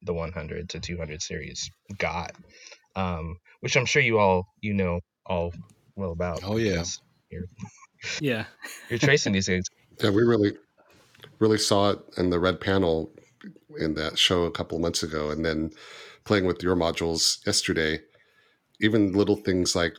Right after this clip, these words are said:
Speaker 4: the pulse inputs aren't orange.
Speaker 2: <laughs> Yeah.
Speaker 4: <laughs>
Speaker 2: Yeah, little things like that
Speaker 4: And the
Speaker 2: help.
Speaker 4: C V outputs are black.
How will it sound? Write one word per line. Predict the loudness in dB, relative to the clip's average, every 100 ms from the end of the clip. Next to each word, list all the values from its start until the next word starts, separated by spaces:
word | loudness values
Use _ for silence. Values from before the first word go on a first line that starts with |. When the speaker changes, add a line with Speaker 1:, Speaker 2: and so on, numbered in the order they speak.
| _
Speaker 4:
the | -4 -4
pulse | -4 -4 -2 -2
inputs | -4 -6 -8 -4
aren't | -4 0
orange. | 2 2 2 0 -4 _ _ _ _ _
Speaker 2:
<laughs> | 2 4 6
Yeah. | 4 4
Speaker 4:
<laughs> | 2 2 2 4
Speaker 2:
Yeah, | 4 4 2 2
little | 2 2 2
things | 2 2 0 -2 0
like | -2 4
that | 4
Speaker 4:
And | 6
the | 6
Speaker 2:
help. | 4 4
Speaker 4:
C | 2
V | 4
outputs | 4 4 2 2 4
are | 4
black. | 4 4